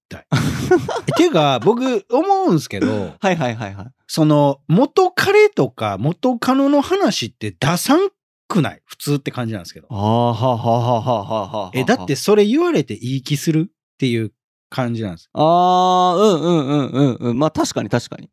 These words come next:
Speaker 1: うん。で、なんかそういうのって多分無意識で言ってると思うんですよね、みんな。
Speaker 2: あー、そうかもしれないですね。
Speaker 1: あ、昔ここ元カノと来たわ、とか。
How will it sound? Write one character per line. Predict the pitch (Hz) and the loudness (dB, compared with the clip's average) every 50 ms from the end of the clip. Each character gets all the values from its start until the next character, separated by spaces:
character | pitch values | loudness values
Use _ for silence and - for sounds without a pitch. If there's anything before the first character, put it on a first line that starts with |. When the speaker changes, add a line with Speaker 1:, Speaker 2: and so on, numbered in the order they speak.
| _ _ _ - | _ _ _ -10
Speaker 1:
う | 104 | -8
ん。 | 104 98 90 82 76 - _ _ _ _ _ _ _ | -8 -8 -10 -12 -16 -20 _ _ _ _ _ _ _
で、 | 143 151 | 0 2
な | 165 | 2
ん | 170 156 | 2 2
か | 143 139 | 0 0
そ | - - 269 339 370 | 0 0 0 0 0
う | 392 | 0
い | |
う | 381 | 2
の | 262 160 127 | 2 2 2
っ | 110 | 0
て | - 120 110 107 | -2 -2 -2 -2
多 | - 165 160 | 0 -2 0
分 | 143 123 110 113 | 0 -2 0 2
無 | 135 180 285 | 4 4 4
意 | 403 | 4
識 | - - - - 143 | 2 0 -2 0 0
で | 123 | 0
言 | 123 117 | 0 0
っ | |
て | - 131 | 0 0
る | 127 123 | 0 0
と | 117 113 | 0 -2
思 | 107 104 | -4 -4
う | |
ん | 98 | -6
で | - | -8
す | - 98 | -8 -2
よ | 113 | 0
ね、 | 165 202 | 4 4
み | 170 123 | 4 4
ん | 113 104 | 4 0
な。 | 101 82 - - _ | -2 -4 -8 -12 _
Speaker 2:
あ | - 175 185 185 185 | -2 0 2 2 0
ー、 | 185 | 0
そ | - 240 | 0 0
う | |
か | 175 151 | 0 0
も | 131 120 | -2 -2
し | - | -4
れ | 120 | -4
な | 110 | -6
い | 104 | -6
で | - | -6
す | - | -4
ね。 | 117 123 131 127 131 - | -2 0 0 -2 -4 -6
Speaker 1:
あ、 | - 107 113 | -6 -4 -2
昔 | 117 127 120 156 160 - | -2 -2 0 -2 -2 0
こ | - 139 120 | -2 -2 -2
こ | |
元 | 120 117 113 117 | 0 -2 -2 -2
カ | - 135 | -2 -2
ノ | 127 120 | -2 -2
と | 131 123 | -2 -4
来 | - | -2
た | - 170 135 | -2 -2 0
わ、 | 110 104 95 - - | 0 -4 -6 -10 -14
と | - - | -18 -20
か。 | - - - - - - | -18 -18 -18 -18 -20 -20